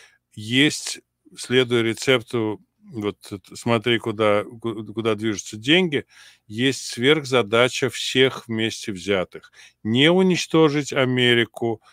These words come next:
как государство, уничтожить Америку как идею, уничтожить Америку как, а, приманку для, и, и то не до конца, для народов мира,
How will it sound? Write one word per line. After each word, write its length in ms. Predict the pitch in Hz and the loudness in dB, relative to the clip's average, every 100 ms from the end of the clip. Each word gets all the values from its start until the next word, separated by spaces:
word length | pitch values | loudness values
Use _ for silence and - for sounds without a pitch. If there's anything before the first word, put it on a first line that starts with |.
| _ | _
как 240 | - 117 104 | -2 -2 -2
государство, 880 | 104 - 95 95 82 - - 76 _ - - - | -8 -10 -6 -6 -6 -10 -18 -20 _ -20 -16 -6
уничтожить 600 | 104 - 143 151 160 147 | -6 -2 0 0 0 0
Америку 560 | 120 120 139 143 120 | 2 4 2 0 -6
как 300 | - 117 - | -6 -6 -4
идею, 520 | 127 98 92 82 78 | -8 -4 -4 -4 -8
уничтожить 580 | 85 90 - 127 135 135 | -10 -10 -6 -4 -4 -4
Америку 540 | 123 110 110 127 - 120 | -2 0 -2 -2 -6 -6
как, 360 | - 113 - - - - | -4 -4 -6 -20 -20 -16
а, 320 | - 104 107 104 | 0 4 6 4
приманку 720 | - 127 127 127 131 - 139 | 4 4 6 4 4 -2 -4
для, 440 | 113 113 113 117 - _ _ _ | -2 2 2 0 -8 _ _ _
и, 220 | 120 123 135 | -14 -6 -6
и 200 | 127 139 | -2 0
то 160 | 165 | 2
не 140 | 180 135 | 4 2
до 120 | 113 | -2
конца, 440 | 113 104 - 107 | -4 -6 -2 -2
для 240 | 92 110 113 | -2 -2 0
народов 500 | 117 123 107 110 120 | 2 0 -2 -6 -6
мира, 400 | 117 113 139 | -4 -2 -4